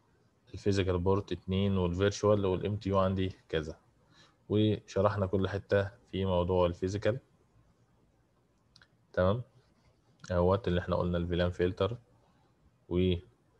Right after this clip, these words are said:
الحتة دي يا جماعة، آه، الفيلان ديت هي اللي هتعدي، وكمان الان تاج فيلان اللي هي النيتيف فيلان هتعدي كمان. تمام، واحنا قلنا هنا موضوع السباننج تري اللي هو الادفانسد ايه؟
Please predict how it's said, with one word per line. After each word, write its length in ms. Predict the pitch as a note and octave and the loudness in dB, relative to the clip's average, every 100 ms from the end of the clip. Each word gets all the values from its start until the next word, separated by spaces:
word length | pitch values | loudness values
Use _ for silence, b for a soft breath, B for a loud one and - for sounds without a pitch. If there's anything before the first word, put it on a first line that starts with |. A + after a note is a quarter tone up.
| _ _ _ _ - | _ _ _ _ 2
الحتة 320 | B2+ C3+ B2+ | 2 6 6
دي 100 | C3 | 8
يا 60 | |
جماعة، 340 | B2 B2 C3 C3+ - - G2 | 6 6 6 4 0 -2 2
آه، 420 | F#2+ F#2 F2 - | 4 4 4 4
الفيلان 420 | F#2+ G2+ B2 B2+ | 2 6 6 6
ديت 300 | C3+ C3+ - | 6 4 6
هي 160 | B2 A2+ | 8 8
اللي 140 | G2+ | 8
هتعدي، 560 | F#2+ F2 F2 F2+ - - _ _ | 6 4 4 0 -16 -20 _ _
وكمان 520 | G2 F#2 G2+ A#2+ C3 G2+ | -6 2 4 6 6 4
الان 320 | - A2+ A2 | 2 0 4
تاج 200 | A2+ G#2 F2+ | 4 4 2
فيلان 320 | F2+ F2 E2 | 4 4 4
اللي 120 | F2 | 2
هي 120 | G2+ | 4
النيتيف 400 | F#2+ F#2 F#2+ F2 | 4 2 0 -2
فيلان 280 | F2 F2+ F#2+ | 0 2 0
هتعدي 520 | F2 F2 E2+ F2+ F2+ E2 | -4 -4 2 2 2 -2
كمان. 260 | D#2+ D#2 - _ b b b b b _ | -2 -4 -10 _ b b b b b _
تمام، 200 | G#2+ B2 | 2 4
واحنا 280 | A#2+ B2+ A#2 | 4 4 6
قلنا 300 | G#2 A2 A2+ | 6 6 2
هنا 140 | A2+ G#2+ | 4 4
موضوع 240 | F#2+ G2+ | 4 4
السباننج 520 | G2 F#2 G2+ G2+ F#2 | 2 2 2 2 -2
تري 280 | F#2 F#2 F#2+ | 0 2 4
اللي 120 | F#2 | 4
هو 80 | F#2 | 4
الادفانسد 600 | F2 F2 F#2+ G2 F#2 F2 | 4 2 0 -2 -6 0
ايه؟ 240 | F2+ F2+ | 0 0